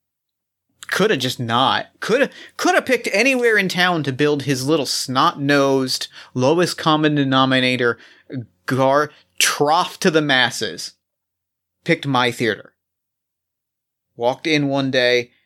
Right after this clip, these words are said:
said, said he had a meeting with Pops, went to the back.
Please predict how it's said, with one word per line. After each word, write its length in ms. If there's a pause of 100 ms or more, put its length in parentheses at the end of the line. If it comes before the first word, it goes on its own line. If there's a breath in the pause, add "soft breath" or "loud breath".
(100)
said, 460
said 340
he 60
had 120
a 60
meeting 400
with 180
Pops, 500 (580)
went 380
to 80
the 120
back. 580